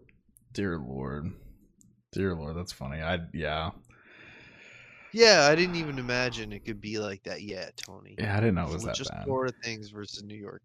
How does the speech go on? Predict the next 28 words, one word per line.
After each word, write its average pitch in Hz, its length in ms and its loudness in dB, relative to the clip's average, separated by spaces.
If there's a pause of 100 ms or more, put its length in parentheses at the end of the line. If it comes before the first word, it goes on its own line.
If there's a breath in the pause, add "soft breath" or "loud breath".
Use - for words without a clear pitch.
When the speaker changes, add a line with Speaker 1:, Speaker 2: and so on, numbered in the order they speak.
Speaker 2:
things. - 180 -20
Speaker 1:
Why 156 260 4
Speaker 2:
All 349 60 4
Speaker 1:
is, 208 220 6
Speaker 2:
right, 123 80 -4
we 131 60 0
Speaker 1:
why 190 260 10
Speaker 2:
don't 247 120 12
Speaker 1:
are 139 360 10
railroads 104 640 6
Speaker 2:
Why 95 140 8
Speaker 1:
even 208 60 12
Speaker 2:
are 220 40 8
Speaker 1:
still 214 200 6
a 85 40 6
Speaker 2:
things - 100 -2
so 87 60 6
Speaker 1:
thing, 85 140 6
Speaker 2:
much 95 80 4
Speaker 1:
though? 82 180 4
Speaker 2:
harder 160 400 6
up 160 180 4
here? 180 240 0
Yeah, 120 300 2
I 110 100 0
don't 110 320 -8
understand 101 600 -8
either. 98 460 -12